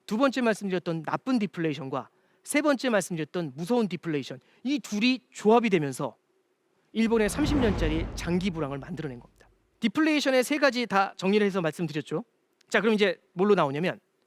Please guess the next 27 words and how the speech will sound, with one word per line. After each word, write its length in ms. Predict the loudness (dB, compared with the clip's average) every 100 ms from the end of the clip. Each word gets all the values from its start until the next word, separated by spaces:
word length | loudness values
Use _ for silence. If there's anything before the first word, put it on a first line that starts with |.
| _
화폐 440 | -6 -2 0 4
가치의 760 | 4 2 -2 -6 2 4 4 0
상승이라는 840 | -8 -4 -4 -2 -2 0 2 2 2
걸 140 | 0
디플레이션과 760 | 0 -6 -2 0 0 0 0 2
연결해서 420 | 2 2 2 0
한번 160 | -4
보셨지 340 | -4 -6 -6 -6
않습니까? 440 | -10 -14 -6 -6 -6 _ _
그게 200 | -2 0
나쁜 320 | 0 0 0 0
디플레이션이라고. 840 | -2 -2 -2 -2 -8 -8 -10 -10 _ _ _ _
그러면 440 | 2 4 4 0 _ _ _ _ -10
화폐 380 | -10 -2 2
가치 360 | 2 0 0 0
하락이라는 680 | 0 2 4 4 4 4 2
관점에서 460 | 0 0 -2 -4
한번 200 | -6 -2
인플레이션을 500 | -2 0 0 0 -2
바라보죠. 480 | -6 -14 -14 -16 -16 _ _ _ _
이렇게 260 | -2 0 2
바라보면 320 | 2 0 -2
굉장히 320 | -2 0 0
무서운 360 | 0 -2 -2 0
일이 100 | -2
하나 140 | -4
벌어집니다. 480 | -8 -16 -18 -18 -18